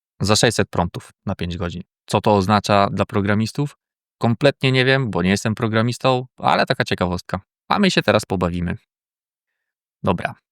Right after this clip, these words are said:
co to cudo potrafi? Pierwsze, co mi się rzuca w oczy, to możliwość wyboru modelu. Coś, co <laughs> OpenAI chciało nam zabrać w czacie G P T, e, sądząc, że jesteśmy zbyt głupi, żeby z tego korzystać.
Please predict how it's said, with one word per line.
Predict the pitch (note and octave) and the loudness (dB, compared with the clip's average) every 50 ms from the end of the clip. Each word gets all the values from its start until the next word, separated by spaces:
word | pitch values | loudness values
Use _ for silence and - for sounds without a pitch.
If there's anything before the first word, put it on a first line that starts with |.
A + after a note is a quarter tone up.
| _ | _
co | - - F#3+ | -2 -2 2
to | - E3+ | 2 2
cudo | C#3 - A#2 G#2 G#2 G2 G2 F#2+ - _ _ - | 2 2 2 4 4 4 4 2 0 _ _ -10
potrafi? | - G2+ - G2 F2 E2+ - - _ - _ _ _ - | -8 -2 0 0 0 0 -2 -12 _ -20 _ _ _ 0
Pierwsze, | - D3 C#3+ - D#3 | 0 2 2 2 2
co | - B2+ | 0 0
mi | A2 G#2 | 0 2
się | - G#2+ | 0 2
rzuca | G2 A2 - - G#2+ F#2+ | 0 0 2 2 2 2
w | F#2 F#2+ - | 0 -4 -2
oczy, | - A#2 G2 - - - F#2 F2 - | -2 -2 -2 0 0 0 0 0 0
to | - F#2+ | 0 0
możliwość | G2 G2+ G2 F#2+ F#2+ G2+ G#2 G#2 G#2+ G#2+ G#2+ - - - - | 2 2 0 0 0 0 0 2 4 4 2 2 -2 -8 -8
wyboru | G#2 G2+ F2+ F#2+ G2+ F#2+ F#2 F#2+ F#2+ G2 - - | -6 -6 -2 2 2 2 4 2 0 0 -2 -2
modelu. | G2+ G2 F#2 F#2+ F2+ E2+ E2 - | -2 0 4 4 2 2 2 -2
Coś, | - - - E3 D#3 - - | -2 0 2 2 2 0 -4
co | _ - - - B2 - - - - - - - - - A#2 - _ | _ -10 -2 0 0 0 0 -4 -8 -8 -10 -6 -4 -4 -4 -6 _
<laughs> | _ _ _ _ _ _ _ _ _ _ _ - | _ _ _ _ _ _ _ _ _ _ _ -10
OpenAI | - - G#2 - G#2 G2 F#2+ F#2+ G2 G2+ G2+ G#2 G2+ | -2 -2 0 2 2 2 4 4 6 6 6 4 2
chciało | - - G#2+ G2 F#2 F2+ | 0 -2 0 0 2 2
nam | F#2+ G2 F#2+ F#2+ G2 F#2+ | 2 2 0 0 -2 -4
zabrać | F#2+ F#2+ C3+ D3+ C#3 G#2 F#2+ - - | 0 0 0 2 2 2 0 0 0
w | |
czacie | - - G2 - - F#2+ | -2 -2 0 0 -2 -2
G | F2 F#2+ | -2 -2
P | - - G#2 | -2 -2 -4
T, | - - G2 | 0 2 4
e, | F#2+ G2 G2 - - - - F#2 F#2 F2+ | 4 4 2 0 -4 -6 -6 -6 -6 -6
sądząc, | - - G#2 G2 F#2+ F#2+ G2 G2 F#2 F2 | -2 0 0 0 2 2 2 0 0 0
że | F2+ F#2 F#2 F#2 F#2 F2+ F2+ F2+ F2 | 0 2 4 4 4 4 4 2 0
jesteśmy | - F2+ - - F#2+ - G2+ F#2 | -2 -4 -4 -4 -4 -2 -2 -4
zbyt | F2+ F2 G2 F2+ G2 | -2 -2 -4 -4 -4
głupi, | G2+ G#2 A#2+ C#3 C#3 - - G#2+ | -6 -4 -4 -4 -4 -2 -4 -2
żeby | G2 G#2 F#2 G2 F#2 F#2 - - | 0 0 2 2 2 0 0 -2
z | - - | -6 -6
tego | - F2+ F#2 E2+ | -4 -2 -2 -2
korzystać. | - F#2+ F2+ F2+ F2 - - - - - - | -4 -4 -4 -4 -4 -4 -2 -4 -4 -4 -6